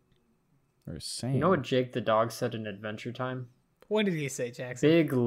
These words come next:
Speaker 2: liver.
Speaker 1: a lot of things.
Speaker 3: He did say big liver. But look forward to next week, where we take a look at Raya and the Last Dragon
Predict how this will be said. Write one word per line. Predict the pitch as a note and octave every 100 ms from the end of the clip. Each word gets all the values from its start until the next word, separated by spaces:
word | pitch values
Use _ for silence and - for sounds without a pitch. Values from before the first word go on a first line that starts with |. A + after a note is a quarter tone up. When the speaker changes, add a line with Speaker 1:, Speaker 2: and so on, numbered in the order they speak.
| A#2
Speaker 2:
liver. | G#2 G#2+ G#2+
Speaker 1:
a | G#2+
lot | C#3
of | G2
things. | F2+ E2+ F#2 - _ _ _ _ _
Speaker 3:
He | G3
did | G#3+ B3 -
say | G3
big | - D3+ C#3
liver. | C#3 B2+ B2+ - _ _ _ _ _ _ _ _ _ _ - - - -
But | G#3 C#4
look | D#4+ E4
forward | E4+ E4
to | B3
next | G#3+ C4 - E3+
week, | B2+ -
where | F3
we | G3+
take | G3 B3 B3
a |
look | A3 G3+
at | D#3
Raya | E3 G#3+ B3+
and | A#3
the | F3+
Last | G3 A3 -
Dragon | F3+ F3 E3 B2+